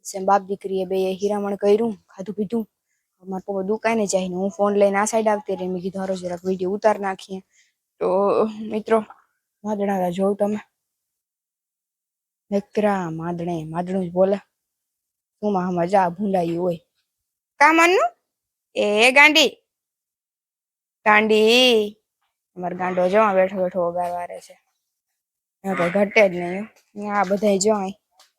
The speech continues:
કઈ ઘટે નહીં એમાં. ભીહુંડા માંડણા ને એવા હોય એમ કહેતા હોય બધાય. આવું બધું છે. તો એક વા-, આપણે ગઈકાલનો વીડિયો મેં મૂક્યો.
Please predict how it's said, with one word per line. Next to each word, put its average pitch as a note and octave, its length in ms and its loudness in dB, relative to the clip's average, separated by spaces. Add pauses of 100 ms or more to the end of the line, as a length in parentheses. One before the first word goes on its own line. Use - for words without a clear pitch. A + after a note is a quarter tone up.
(1200)
કઈ F#3 120 -4
ઘટે G#3+ 360 4
નહીં F#3 360 -4
એમાં. F3 120 -10 (2250)
ભીહુંડા A3+ 340 4
માંડણા F#3 380 -2
ને E3 160 -4
એવા F3 160 2
હોય D#3+ 180 -8
એમ E3 80 -18
કહેતા F3 280 -6
હોય D3+ 120 -18
બધાય. E3 320 -14 (960)
આવું F#3 200 2
બધું F#3+ 340 -2
છે. A3+ 240 4 (1040)
તો G3 400 2
એક G3 160 2
વા-, G3+ 480 6
આપણે F#3 520 -2
ગઈકાલનો F#3+ 580 0
વીડિયો F#3 320 0
મેં F#3 120 -2
મૂક્યો. F#3 420 -4